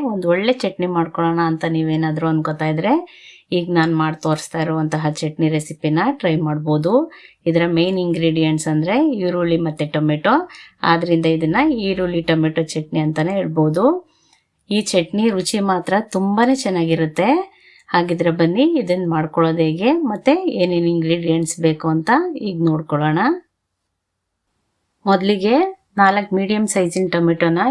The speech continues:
ಈ ರೀತಿ ಉದ್ದವಾಗಿ ಕಟ್ ಮಾಡಿ ಇಟ್ಕೊಂಡಿದ್ದೀನಿ. ಜೊತೆಗೆ ಎರಡು ದಪ್ಪ ಈರುಳ್ಳಿನ ಉದ್ದವಾಗಿ ಕಟ್ ಮಾಡ್ಕೊಂಡಿದ್ದೀನಿ. ಒಂದ್ ಗೆಡ್ಡೆ ಬೆಳ್ಳುಳ್ಳಿ, ಒಂದ್ ಸ್ಪೂನ್ ಜೀರಿಗೆ, ಒಂದ್ ಸ್ಪೂನ್ ಮೆಣಸು, ಹಾಗೆ ಐದು ಗುಂಟೂರು ಮೆಣಸಿನ್ಕಾಯಿ, ಮತ್ತೆ ಒಂದ್ ಮೂರು ಖಾರದ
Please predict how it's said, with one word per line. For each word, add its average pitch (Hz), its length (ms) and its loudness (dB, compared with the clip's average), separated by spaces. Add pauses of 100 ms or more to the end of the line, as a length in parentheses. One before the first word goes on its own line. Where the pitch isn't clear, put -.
(100)
ಈ - 100 0
ರೀತಿ 180 240 0 (140)
ಉದ್ದವಾಗಿ 170 540 0
ಕಟ್ 165 220 0
ಮಾಡಿ 165 160 2
ಇಟ್ಕೊಂಡಿದ್ದೀನಿ. 160 760 2 (100)
ಜೊತೆಗೆ 170 380 0 (440)
ಎರಡು 175 280 2
ದಪ್ಪ 160 240 2
ಈರುಳ್ಳಿನ 170 500 2 (140)
ಉದ್ದವಾಗಿ 160 340 0
ಕಟ್ 156 180 -2
ಮಾಡ್ಕೊಂಡಿದ್ದೀನಿ. 160 720 2
ಒಂದ್ 214 300 0
ಗೆಡ್ಡೆ 156 220 2
ಬೆಳ್ಳುಳ್ಳಿ, 160 540 0 (500)
ಒಂದ್ 175 180 2
ಸ್ಪೂನ್ 170 300 0
ಜೀರಿಗೆ, 175 520 0 (120)
ಒಂದ್ 180 160 -2
ಸ್ಪೂನ್ 165 260 2
ಮೆಣಸು, 156 500 0 (640)
ಹಾಗೆ 170 320 2 (300)
ಐದು 175 300 2 (640)
ಗುಂಟೂರು 180 420 2
ಮೆಣಸಿನ್ಕಾಯಿ, 160 680 2 (140)
ಮತ್ತೆ 254 220 2 (280)
ಒಂದ್ 190 220 0
ಮೂರು 180 240 2 (240)
ಖಾರದ 170 280 2